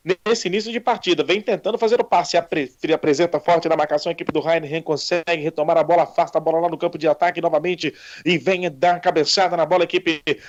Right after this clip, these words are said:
do Werder Bremen recupera late-, eh, lateral pra equipe do Heidenheim fazer a cobrança lá pelo lado direito. Felipe, mudança de postura completamente no Heidenheim, hein?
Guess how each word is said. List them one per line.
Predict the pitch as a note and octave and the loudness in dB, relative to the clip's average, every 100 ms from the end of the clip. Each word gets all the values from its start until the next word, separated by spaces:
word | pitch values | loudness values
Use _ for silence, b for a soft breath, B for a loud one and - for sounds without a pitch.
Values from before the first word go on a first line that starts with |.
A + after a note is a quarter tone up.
| B _ | B _
do | C#3+ D3 G3+ F#3 | -6 -2 0 2
Werder | E3 D3 C3+ | 0 2 2
Bremen | E3+ F3+ D#3+ | 2 0 0
recupera | E3+ E3+ C#3+ F3 E3+ | -4 -2 -2 2 2
late-, | E3+ E3+ D#3 | 2 2 2
eh, | A#2 D#3+ D#3+ | 0 2 2
lateral | D#3+ A3 D#3 E3 | 0 0 2 2
pra | E3 | 0
equipe | D#3+ E3 D#3+ | -2 -4 -4
do | E3 | 2
Heidenheim | A#3+ A3 G#3+ E3 E3 | 2 2 -2 -2 -6
fazer | D#3+ D3+ | -6 -2
a | D#3 | -2
cobrança | D3+ - - D#3 | -2 -4 -6 0
lá | C#3 | 0
pelo | C#3 C#3 | 2 0
lado | C#3 C3+ | 0 -2
direito. | C3+ C#3+ C#3 - B2 B B B B B B | -2 -2 -4 -6 -8 B B B B B B
Felipe, | A3+ A3+ A3 G3+ | 0 2 4 2
mudança | F#3+ A#3 B3 | 4 2 0
de | A3+ | -2
postura | A3 G3 B3 A#3+ | -2 -2 2 2
completamente | B3 A3+ A#3 A3 A3 B3+ | 2 2 2 0 -2 -2
no | F#3+ | 2
Heidenheim, | F#3+ F#3 D3+ E3 | 4 2 0 -2
hein? | E3+ | -4